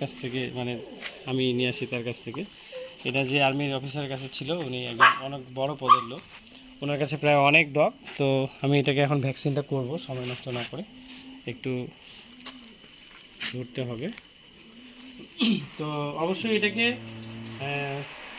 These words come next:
চামড়ার নিচে দিতে হয়, এটা দেওয়ার নিয়ম হচ্ছে চামড়ার নিচে। তো এমনভাবে দিব সে যেন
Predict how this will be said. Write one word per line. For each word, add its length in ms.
চামড়ার 400
নিচে 240
দিতে 220
হয়, 180
এটা 120
দেওয়ার 260
নিয়ম 160
হচ্ছে 140
চামড়ার 400
নিচে। 260
তো 80
এমনভাবে 440
দিব 280
সে 140
যেন 220